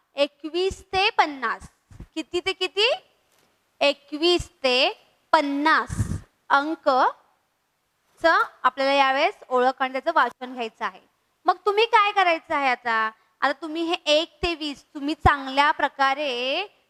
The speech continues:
त्याचं वाचन घरी करायचं आहे. ठीक आहे, आता तुम्हाला मी जे पुढील अंक आहे ना, अंक एकवीस ते तीस, ठीक आहे, बघा आता आपण एक ते वीस बघितलं ना, आता आपण हळूहळू जाऊया, टप्प्याटप्प्याने.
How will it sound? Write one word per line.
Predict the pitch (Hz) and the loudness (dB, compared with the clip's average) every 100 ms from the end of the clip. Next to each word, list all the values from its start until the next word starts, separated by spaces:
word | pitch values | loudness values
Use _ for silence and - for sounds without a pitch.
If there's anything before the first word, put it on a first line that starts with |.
| - | -10
त्याचं | 262 311 311 | -6 0 4
वाचन | 269 247 302 311 | 2 2 -4 -4
घरी | 311 277 | -2 -2
करायचं | 294 277 254 - 269 | 0 0 0 -2 -2
आहे. | 240 220 196 _ _ _ - | -2 -2 -14 _ _ _ -6
ठीक | 415 440 | -2 2
आहे, | 494 262 _ _ _ | 0 0 _ _ _
आता | 254 381 415 | -2 0 0
तुम्हाला | 427 370 320 | 2 2 2
मी | 285 254 226 269 277 | -2 -10 -18 -18 -8
जे | 339 - | -8 -6
पुढील | 320 311 392 | -4 -2 2
अंक | 370 359 403 | 2 2 2
आहे | 381 440 | 2 0
ना, | 587 403 - _ _ _ _ _ _ _ _ - | -2 -2 -6 _ _ _ _ _ _ _ _ 0
अंक | 285 349 359 392 370 - | 0 0 0 2 2 0
एकवीस | 277 269 - 269 330 - - | -2 -2 -8 -8 -6 -6 -2
ते | 403 415 | 0 0
तीस, | 370 302 - _ _ _ _ _ | -4 -4 -8 _ _ _ _ _
ठीक | 415 508 | -2 0
आहे, | 427 247 _ _ _ - | 0 -4 _ _ _ 0
बघा | 294 277 | 2 4
आता | 226 - | 2 2
आपण | 320 254 311 | 2 0 0
एक | 359 - | -4 -2
ते | 381 | 0
वीस | 392 381 | 0 0
बघितलं | 381 359 381 | -2 -2 -2
ना, | 466 403 - | 0 0 0
आता | 262 302 | 2 2
आपण | 381 427 | 0 2
हळूहळू | 440 466 453 349 302 | 4 4 2 0 -4
जाऊया, | 226 208 190 _ _ _ - | -6 -8 -12 _ _ _ -4
टप्प्याटप्प्याने. | 302 - - 302 - 233 214 | -2 0 0 0 -4 -8 -8